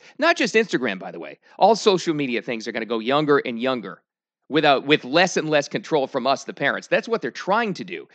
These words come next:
and this is where we need to step up. Here's her quote.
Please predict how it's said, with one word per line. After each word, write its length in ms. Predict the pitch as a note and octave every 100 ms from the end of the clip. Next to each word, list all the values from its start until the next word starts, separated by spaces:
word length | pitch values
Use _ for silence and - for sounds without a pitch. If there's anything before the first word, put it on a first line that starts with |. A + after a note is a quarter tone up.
| - -
and 100 | C#3
this 100 | D#3+
is 120 | C#3+
where 140 | E3
we 100 | C#3+
need 140 | C3 B2
to 60 | A2+
step 280 | C#3+ A#2+
up. 240 | A2 E2 _ _ - _
Here's 240 | F#3+ A3
her 120 | G#3
quote. 500 | - - D#3+ A#2+ -